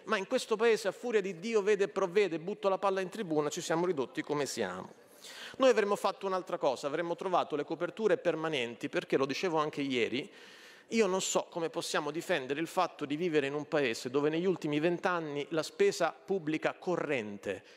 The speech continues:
al netto degli interessi, è raddoppiata. Non so quanti cittadini se ne sono accorti che abbiamo raddoppiato <laughs> la spesa pubblica corrente al netto degli interessi.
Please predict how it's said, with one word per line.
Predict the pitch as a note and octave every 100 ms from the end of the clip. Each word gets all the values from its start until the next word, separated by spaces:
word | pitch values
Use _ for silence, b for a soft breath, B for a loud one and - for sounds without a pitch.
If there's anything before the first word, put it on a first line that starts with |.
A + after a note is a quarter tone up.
| B
al | D#3+ E3+
netto | F#3+ A3+ A#3 G3
degli | E3 D3+
interessi, | C#3+ - B2+ E3 - - F3
è | -
raddoppiata. | D#3+ F#3 E3+ F3 A#2 G2 - - - - b b b b
Non | G3 G#3+
so | G#3+
quanti | - E3+ C#3
cittadini | D#3+ D3 C#3+ C#3 C#3
se | A#2+
ne | C3+
sono | - C#3
accorti | - A2+ F2 - - - B B B B
che | -
abbiamo | D3 D#3 D#3
raddoppiato | D#3+ C#3+ D3+ - F3 F3+ C#3+
<laughs> | -
la |
spesa | E3+ - C#3+ C#3
pubblica | D3+ D3 D3 C3+
corrente | B2+ C#3 C#3 C#3+
al |
netto | C#3 C#3 D3
degli | C3+ C3
interessi. | B2 C3+ A2 - -